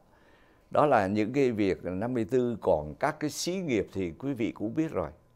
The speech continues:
Việt Cộng luôn luôn là chủ trương giới công nông. Thì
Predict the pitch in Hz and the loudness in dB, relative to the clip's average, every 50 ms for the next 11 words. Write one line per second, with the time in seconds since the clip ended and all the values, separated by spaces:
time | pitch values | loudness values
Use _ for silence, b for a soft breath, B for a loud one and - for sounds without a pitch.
0 | b b b b b b b b b b b b b b b b _ _ _ - | b b b b b b b b b b b b b b b b _ _ _ 0
1 | 110 120 - 131 117 104 123 135 147 143 143 139 131 123 113 101 90 - - 85 | 0 2 4 2 2 4 4 4 4 6 6 4 6 6 6 6 4 2 0 -2
2 | 95 110 110 135 131 123 117 117 117 110 110 101 101 104 104 117 135 160 175 - | -2 0 0 2 2 4 4 2 0 -2 -2 -4 -4 -2 0 0 0 0 0 -2
3 | - 131 131 143 135 131 120 - - - _ _ _ _ _ _ _ _ _ _ | 0 0 0 2 2 0 0 0 -4 -12 _ _ _ _ _ _ _ _ _ _
4 | _ _ _ _ _ _ _ b b b b b b b b b b _ - 107 | _ _ _ _ _ _ _ b b b b b b b b b b _ -4 0
5 | 104 101 98 104 98 87 82 | 0 2 2 2 0 -2 -4